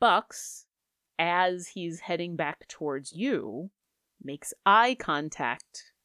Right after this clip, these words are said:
with Valessa, who looks up directly into his eyes. And she gives him a, a, just a very quick look, and then continues to follow Veng.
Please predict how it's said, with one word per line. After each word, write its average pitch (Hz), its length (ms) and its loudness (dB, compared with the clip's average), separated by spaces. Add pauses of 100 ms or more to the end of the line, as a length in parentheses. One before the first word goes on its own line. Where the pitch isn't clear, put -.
(260)
with 147 200 -8
Valessa, 165 580 0 (680)
who 151 140 -8
looks 175 240 2
up 151 320 4 (560)
directly 180 580 2
into 165 420 -2
his 143 200 -4
eyes. - 680 -4 (520)
And 147 100 -12
she 147 140 -6
gives 160 280 0
him 165 400 0 (340)
a, 220 140 0 (120)
a, 220 120 0
just 202 200 -4
a 185 60 0
very 190 420 6
quick 202 360 2
look, 185 340 6 (880)
and 156 100 -4
then 156 100 -2
continues 165 640 2
to - 100 2
follow 151 360 2
Veng. 113 280 -4